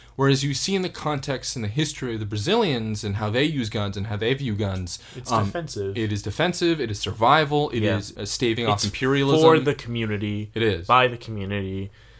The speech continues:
Speaker 2: It is only interested in reacting, I
Speaker 1: Yeah.
Speaker 2: would say.
Speaker 1: Yeah.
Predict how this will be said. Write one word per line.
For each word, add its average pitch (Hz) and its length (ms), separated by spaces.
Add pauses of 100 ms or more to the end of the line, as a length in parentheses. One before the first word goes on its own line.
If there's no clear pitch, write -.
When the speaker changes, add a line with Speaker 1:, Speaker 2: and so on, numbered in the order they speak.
(180)
Speaker 2:
It 123 200
is 110 480
only 131 360
interested 110 760
in 98 520 (680)
reacting, 120 920 (360)
I 131 100
Speaker 1:
Yeah. 101 120
Speaker 2:
would 131 100
say. 147 460 (140)
Speaker 1:
Yeah. 131 200